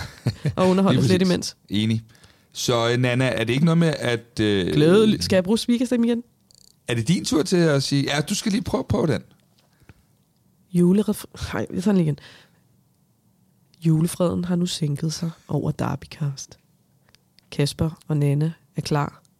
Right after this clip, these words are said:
Speaker 2: til at holde jul og bage kleiner med familierne.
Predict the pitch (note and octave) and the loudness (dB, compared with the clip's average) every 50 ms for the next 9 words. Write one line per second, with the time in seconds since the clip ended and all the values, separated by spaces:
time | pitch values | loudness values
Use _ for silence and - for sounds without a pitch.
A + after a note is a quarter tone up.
0 | _ _ - - D3+ D3+ C3+ D#3+ D3+ D3 C#3+ C#3 D3+ E3+ F#3+ F#3 E3+ - _ - | _ _ -6 -2 -2 0 0 0 0 0 0 0 0 0 -2 -4 -6 -10 _ -20
1 | _ _ _ _ _ _ _ _ _ _ - - - F3 D3+ - - E3 C#3+ C3+ | _ _ _ _ _ _ _ _ _ _ -6 -4 -2 -2 -2 -4 -4 -4 -2 -2
2 | D3 D#3 D3 D#3+ E3 - _ _ _ _ _ _ _ _ _ _ _ _ _ _ | -2 -2 -2 -4 -6 -8 _ _ _ _ _ _ _ _ _ _ _ _ _ _
3 | F#3+ D#3+ - - E3+ D#3 C#3+ C#3+ - D#3 D#3 D3 D3+ | -4 -4 -2 -2 0 0 0 -2 -4 -4 -4 -4 -6